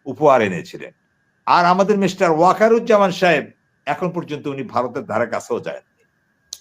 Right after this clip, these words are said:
পার্থক্য আমাদেরকে বুঝতে হবে যে ইউনূস সাহেব আর ফখরুদ্দিন সাহেব, ওয়াকারুজ্জামান সাহেব আর মইনু আহমেদ সাহেব দুইটা এক জায়গায় নয়। ওই সময়ের যে আন্দোলনটা হয়েছিল লগি বৈঠার আন্দোলন,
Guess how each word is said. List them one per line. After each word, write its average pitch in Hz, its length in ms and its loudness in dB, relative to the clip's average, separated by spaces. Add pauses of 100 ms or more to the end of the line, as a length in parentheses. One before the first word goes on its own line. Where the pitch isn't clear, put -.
(360)
পার্থক্য 208 480 -2
আমাদেরকে 220 380 4
বুঝতে 143 360 -4
হবে 98 260 -2 (380)
যে 160 180 -6
ইউনূস 185 440 0
সাহেব 233 260 6
আর 214 180 4
ফখরুদ্দিন 202 480 2
সাহেব, 143 340 -2 (340)
ওয়াকারুজ্জামান 214 760 2
সাহেব 214 260 0
আর 214 100 2
মইনু 208 440 4
আহমেদ 190 300 4
সাহেব 147 280 -2 (340)
দুইটা 135 300 0
এক 90 120 -6
জায়গায় 76 320 -6
নয়। 65 160 -20 (500)
ওই 175 140 2
সময়ের 202 440 0
যে 226 120 4
আন্দোলনটা 208 580 2
হয়েছিল 214 460 4
লগি 180 300 4
বৈঠার 202 300 4
আন্দোলন, 214 460 2